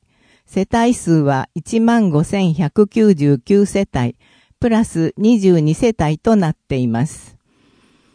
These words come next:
今月の表紙は、表紙の写真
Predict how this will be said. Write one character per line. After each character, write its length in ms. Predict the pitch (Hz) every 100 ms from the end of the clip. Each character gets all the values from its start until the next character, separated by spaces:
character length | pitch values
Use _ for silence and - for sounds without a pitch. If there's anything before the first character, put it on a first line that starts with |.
| _ _
今 160 | 240 247
月 300 | 247 240 233
の 160 | 220 226
表 340 | 214 196 -
紙 60 | 180
は、 200 | 170 147 _ - - - - - - _ _ _ _ _ _ _ _ -
表 280 | 254 262 -
紙 100 | 240
の 180 | 233 226
写 220 | - 214
真 360 | - 180 175